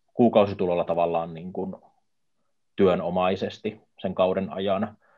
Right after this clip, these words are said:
Osalla kokoaikaisesti ja osalla puolikkaalla ja osalla olisiko ollut päivä viikossa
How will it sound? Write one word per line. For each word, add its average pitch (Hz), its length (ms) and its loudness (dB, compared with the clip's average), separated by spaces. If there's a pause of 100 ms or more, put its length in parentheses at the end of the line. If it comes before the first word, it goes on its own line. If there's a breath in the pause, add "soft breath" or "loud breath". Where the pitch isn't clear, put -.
(180)
Osalla 95 560 4
kokoaikaisesti 92 720 0
ja 87 60 0
osalla 87 380 -4 (540)
puolikkaalla 92 580 -2
ja 87 100 0
osalla 87 300 -4
olisiko 90 260 -12
ollut 85 260 -12
päivä 87 300 -4
viikossa 82 520 -10